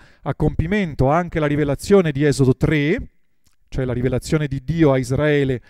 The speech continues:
a Mosè, scusate, sul monte Sinai, ora estesa a tutto Israele, dove per la prima volta Adonai si è rivelato con il nome del tetragramma sacro, appunto Adonai, con questa forma, Ehyeh, Asher Ehyeh,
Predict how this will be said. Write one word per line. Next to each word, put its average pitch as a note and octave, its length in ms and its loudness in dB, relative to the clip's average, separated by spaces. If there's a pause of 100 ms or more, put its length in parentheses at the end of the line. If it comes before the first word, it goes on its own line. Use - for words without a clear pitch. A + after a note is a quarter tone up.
(240)
a C#3+ 140 0
Mosè, C#3+ 300 4
scusate, C3 460 -2
sul C3 120 -4
monte C#3 280 0
Sinai, D#3 600 -2 (280)
ora C3 200 4
estesa C3+ 420 2
a - 60 -4
tutto G3 300 2
Israele, B2 580 -4 (280)
dove C#3+ 300 4
per - 120 4
la C#3 120 -2
prima G#3 240 2
volta D#3+ 600 4 (120)
Adonai C3+ 440 0
si - 120 -2
è - 20 2
rivelato B2+ 760 0
con C3 220 -4
il B2+ 160 -6
nome C3+ 380 0
del A#2+ 160 -6
tetragramma B2 560 -6
sacro, B2+ 340 -8
appunto B2 380 -2
Adonai, C#3 520 -4 (360)
con A2+ 160 -6
questa B2+ 260 -2
forma, D3+ 400 0
Ehyeh, B2+ 680 -4
Asher A#2+ 380 -6
Ehyeh, A#2 460 -6